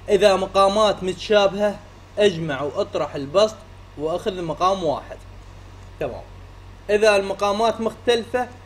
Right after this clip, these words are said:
لازم نوحدها في عملية الجمع والطرح. طلابنا لازم تركز لهيجي، شوف شنو عمليتك بيناتهن، بين الكسور. أوكي؟ نوحدها بأخذ المضاعف المشترك الأصغر للمقامات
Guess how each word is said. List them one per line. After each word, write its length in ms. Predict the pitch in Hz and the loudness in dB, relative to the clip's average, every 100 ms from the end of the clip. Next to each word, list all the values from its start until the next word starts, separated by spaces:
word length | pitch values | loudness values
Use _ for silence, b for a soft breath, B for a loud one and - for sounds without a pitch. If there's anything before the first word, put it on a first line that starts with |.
| - | -10
لازم 460 | 143 180 175 170 160 | -2 0 0 -4 -6
نوحدها 640 | 156 160 - 185 170 147 - | -6 -8 -10 -10 -8 -8 -8
في 100 | 143 | -8
عملية 580 | 143 151 165 190 175 151 | -6 -6 -4 -2 -2 -4
الجمع 440 | 139 135 180 208 196 | -8 -4 -4 -2 -2
والطرح. 520 | 180 160 165 143 - - | -4 -2 -2 -2 -4 -8
طلابنا 460 | 143 143 170 175 185 | -4 -2 -2 -2 -4
لازم 340 | 156 160 175 | -2 -4 -6
تركز 440 | 165 170 - 175 175 | -6 -8 -6 -4 -2
لهيجي، 420 | 185 170 139 104 - | -2 -2 -6 -12 -10
شوف 220 | 156 - | -10 -6
شنو 140 | 190 190 | -6 -6
عمليتك 520 | 190 185 190 175 165 | -4 -2 -2 -2 -4
بيناتهن، 460 | 180 170 156 160 135 - - - - - - - | -4 -4 -4 -8 -10 -12 -20 -20 -20 -20 -20 -8
بين 160 | 156 160 | -4 -4
الكسور. 560 | 151 147 - 143 131 - - - - | -4 -6 -4 -2 -2 -6 -18 -20 -14
أوكي؟ 360 | 113 - 175 208 - - - - - - - | -12 -2 0 0 -4 -20 -20 -20 -20 -20 -12
نوحدها 580 | 135 156 165 - 202 208 | -6 -4 -4 -4 -4 -2
بأخذ 360 | 180 185 185 175 | -2 -2 -4 -6
المضاعف 520 | 165 156 175 160 160 | -6 -4 -4 -4 -6
المشترك 480 | 151 170 - 151 - | -6 -6 -4 -6 -6
الأصغر 460 | 127 190 196 208 | -6 -4 -2 -2
للمقامات 640 | 202 196 190 196 190 196 | -2 -4 -6 -6 -4 -4